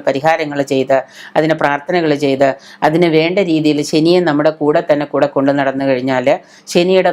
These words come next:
ദോഷങ്ങളൊക്കെ മാറ്റാൻ നിന്നു കഴിഞ്ഞാൽ, ശനി ദോഷം മാറുന്നതോടുകൂടി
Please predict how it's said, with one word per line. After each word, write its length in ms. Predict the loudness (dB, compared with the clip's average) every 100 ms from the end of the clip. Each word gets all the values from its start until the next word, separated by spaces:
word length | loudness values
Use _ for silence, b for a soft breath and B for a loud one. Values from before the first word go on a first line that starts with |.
| 2
ദോഷങ്ങളൊക്കെ 640 | 0 0 -4 -2 -2 -2 -2
മാറ്റാൻ 300 | -2 -2 -2 -2
നിന്നു 180 | -2 0
കഴിഞ്ഞാൽ, 300 | 0 0 -4 -2
ശനി 220 | -2 0 2 2
ദോഷം 300 | 0 -2 -4
മാറുന്നതോടുകൂടി 840 | -2 -2 -2 -2 0 -2 0 0